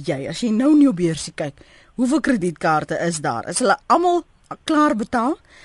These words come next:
Hou julle net daar, want dit voel so goed om al hierdie blinkkaarte te sien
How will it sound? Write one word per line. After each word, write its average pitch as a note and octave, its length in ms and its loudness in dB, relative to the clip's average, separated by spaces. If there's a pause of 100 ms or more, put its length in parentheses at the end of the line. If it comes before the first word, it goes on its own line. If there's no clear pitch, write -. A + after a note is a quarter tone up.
(160)
Hou F#3+ 160 2
julle D#4 260 6
net C#4+ 200 4
daar, G3+ 260 2
want G3+ 140 -2
dit F#3 160 -4
voel C4+ 240 -2
so E3+ 200 -6
goed - 400 -6
om G3 120 -2
al G#3 140 -2
hierdie F#3+ 280 -4
blinkkaarte G3+ 640 -2
te E3 120 -10
sien D#4 320 0